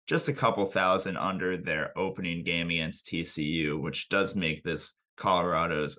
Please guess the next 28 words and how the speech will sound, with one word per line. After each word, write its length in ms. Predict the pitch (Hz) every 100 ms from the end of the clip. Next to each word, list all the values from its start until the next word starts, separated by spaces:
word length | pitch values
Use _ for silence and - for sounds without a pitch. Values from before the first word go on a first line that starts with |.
| -
least 500 | 80 92 90 - -
watched 580 | 101 87 73 64 - -
game 420 | 71 65 62 60 -
this 340 | 60 65 - 65
year. 560 | 69 64 64 60 - _ _ _ -
However, 540 | 90 98 107 104 101
it's 240 | 95 - -
still 240 | - 104
a 40 | 92
huge 360 | 110 107 -
number 360 | 98 95 92 92
for 160 | -
that 240 | 82 78 80
big 200 | 85 90
noon 320 | 82 82 85
window. 600 | 85 85 85 82 82 82 - _ _ -
Uh, 460 | 73 73 76 67 - _ -
was 160 | 90 -
pretty 280 | 139 123
uncompetitive 720 | 98 110 107 101 98 101 98 92
in 80 |
the 60 | 80
first 420 | - 82 90 -
half. 380 | - 85 78 -
<laughs> 20 |
I 140 | - 101
actually 400 | 90 - - 87
personally 720 | - 95 90 - 87 80